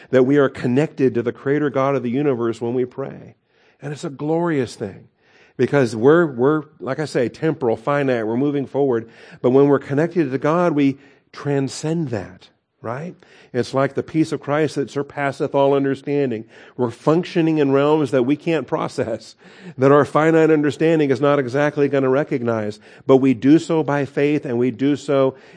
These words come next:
uh, in, in a wonderful appreciation, see?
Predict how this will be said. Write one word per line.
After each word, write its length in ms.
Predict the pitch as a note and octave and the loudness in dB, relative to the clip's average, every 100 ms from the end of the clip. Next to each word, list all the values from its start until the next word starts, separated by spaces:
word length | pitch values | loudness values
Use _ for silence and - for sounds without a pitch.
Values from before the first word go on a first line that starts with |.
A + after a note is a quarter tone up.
| - | -6
uh, 200 | B2 B2 | -2 0
in, 160 | C3 C3 | 0 -4
in 180 | B2+ A#2+ | -4 -4
a 60 | |
wonderful 560 | G#2+ G#2+ C3 C#3 - B2+ | -2 -2 -2 -4 -4 -6
appreciation, 880 | A#2+ B2 A2+ A2+ G2 F#2+ - A#2 A2 _ _ | -4 -6 -8 -10 -12 -14 -20 -20 -20 _ _
see? 420 | - G#2+ G2 G2 | -16 -12 -12 -16